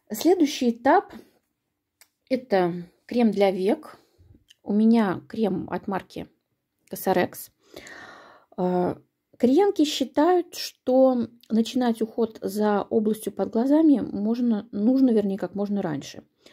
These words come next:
Э, корейские крема для глаз хорошо разглаживают мимические морщинки, стирают признаки усталости,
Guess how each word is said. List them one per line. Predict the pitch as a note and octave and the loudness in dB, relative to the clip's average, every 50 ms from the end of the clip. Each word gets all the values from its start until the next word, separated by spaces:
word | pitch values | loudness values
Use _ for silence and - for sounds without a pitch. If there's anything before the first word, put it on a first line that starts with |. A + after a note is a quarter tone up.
| - - - - - - - - - _ | -20 -20 -20 -20 -20 -20 -20 -20 -20 _
Э, | - F3 | -12 -6
корейские | E3+ - A#3 C4 C4 C4 C4 - A3+ A3 | 0 2 4 4 4 2 0 -4 -6 -2
крема | - A3+ A3+ A3 G#3+ G3 F#3 | 0 2 4 4 4 2 0
для | E3+ F#3+ G3 | 0 -2 -4
глаз | G3 - G3+ F#3 F3 - | -2 -2 -2 -4 -4 -4
хорошо | - - G#3+ A3 A3 - F#3 | -4 -4 -2 -2 0 0 0
разглаживают | F3 F3 F3+ F#3 G3 F#3 F#3 F#3 F3+ F3+ | 0 0 0 0 0 0 0 -2 -4 -4
мимические | - G3 G3+ G#3 G#3 - - - - - G#3+ | -4 -2 -2 -2 -2 -4 -8 -12 -6 -4 -2
морщинки, | G#3+ G#3+ G#3+ - - - D4+ D4+ D4+ D4 C#4+ | -2 -2 -4 -8 -2 2 2 2 4 2 -2
стирают | B3 - - A3 G#3 G3+ F#3+ F#3+ - | -6 -6 -4 -2 0 0 0 -2 -2
признаки | - G#3 F#3 F#3+ F#3 F#3 F#3 F#3 | -4 -4 -4 -4 -4 -6 -6 -6
усталости, | F#3+ - - - B3 D4+ D4 D4+ - - G#3 G#3 | -8 -8 -6 -2 -2 0 0 -2 -4 -6 -8 -8